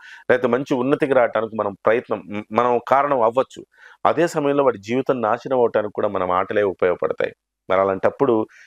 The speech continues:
ఈ మాటల్ని మనం దేనికి ఉపయోగించాలి అనేది ఆ విచక్షణ మనిషికి మాత్రమే ఉండాలి అనేది చిరంజీవి గారు చాలా ఆ, చిరంజీవి గారి ట్వీట్ కూడా చాలా బరువుగా అనిపిస్తోంది. So, ఆ చిరంజీవి గారి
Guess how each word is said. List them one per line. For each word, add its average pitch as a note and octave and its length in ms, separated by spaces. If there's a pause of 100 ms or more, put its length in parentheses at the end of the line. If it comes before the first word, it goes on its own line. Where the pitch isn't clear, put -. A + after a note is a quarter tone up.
(160)
ఈ A2+ 60
మాటల్ని B2 500
మనం A2 220
దేనికి A#2 340
ఉపయోగించాలి A2 720
అనేది G#2 280
ఆ F#2+ 100
విచక్షణ A2+ 720 (360)
మనిషికి A#2 400
మాత్రమే A2 440
ఉండాలి F#2+ 520 (220)
అనేది A2 240
చిరంజీవి G2+ 400
గారు F2+ 280 (420)
చాలా B2 340 (360)
ఆ, E2+ 200 (500)
చిరంజీవి A2 400
గారి A2+ 140
ట్వీట్ A#2 300
కూడా A2+ 260 (420)
చాలా C#3+ 200
బరువుగా B2+ 460
అనిపిస్తోంది. F2+ 580 (380)
So, - 140
ఆ G#2+ 100
చిరంజీవి B2+ 420
గారి B2 260